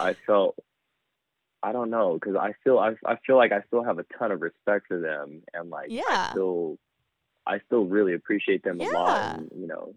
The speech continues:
Speaker 1: I, and I, but I, yeah, I didn't really feel like I was being supported, and I didn't really feel like they were happy with the fact that I'm trying to,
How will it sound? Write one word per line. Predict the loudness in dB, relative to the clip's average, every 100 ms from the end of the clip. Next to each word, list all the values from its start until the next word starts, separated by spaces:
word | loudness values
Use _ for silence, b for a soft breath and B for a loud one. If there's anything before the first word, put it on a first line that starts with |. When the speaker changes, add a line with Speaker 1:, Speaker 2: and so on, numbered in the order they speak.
| _ -6
Speaker 1:
I, | -6 -4
and | -6
I, | -6 -8 -16 _ _ _ _
but | 4 4 4
I, | -2 -2 -2 0
yeah, | 2 2
I | 0
didn't | -2 0
really | -2 -2 -2
feel | -2
like | -2
I | -2
was | -4 -6
being | -8 -6 -12
supported, | -8 -4 -2 -2 -4
and | -4
I | -4
didn't | -6 -6
really | -6 -8 -6
feel | -6
like | -6 -10 _ _ _ _ _ _ _
they | -4 0 0
were | 0 0 0 -2 -4 -10 _ _ _ _ _ _ _ _
happy | -2 -2 2 2
with | 2 -2
the | -8
fact | -4 -6 -4
that | -4
I'm | -4 -6
trying | -6 -4 -6 -6
to, | -4 -4 -8